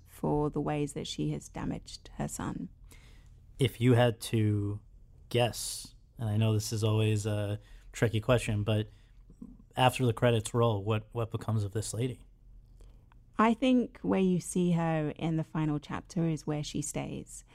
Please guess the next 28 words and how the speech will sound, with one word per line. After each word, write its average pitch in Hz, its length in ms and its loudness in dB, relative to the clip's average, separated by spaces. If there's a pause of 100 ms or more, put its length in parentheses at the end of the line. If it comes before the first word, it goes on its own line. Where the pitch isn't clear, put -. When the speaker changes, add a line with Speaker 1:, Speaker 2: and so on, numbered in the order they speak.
(300)
Speaker 1:
I 156 100 0
think 170 360 0
that 151 180 0
she, 151 640 0
she - 220 -4
does 165 260 0
manage 160 480 0
to - 100 -12
keep - 320 -4
her 151 140 -2
addiction 143 500 -4
i-, 147 160 -6
in 139 380 -2 (180)
check, - 280 -4 (580)
and 156 200 2
that's 143 180 -2
because 170 320 -2
she 151 520 0
dedicates 147 540 -6
her 156 100 -4
life 143 320 -4 (280)
to 143 440 -2 (220)
helping 160 340 -2
other 147 140 -2
people 147 420 -2
with 151 160 -8
addiction. - 520 -6
Speaker 2:
Mm-hmm. 104 180 -2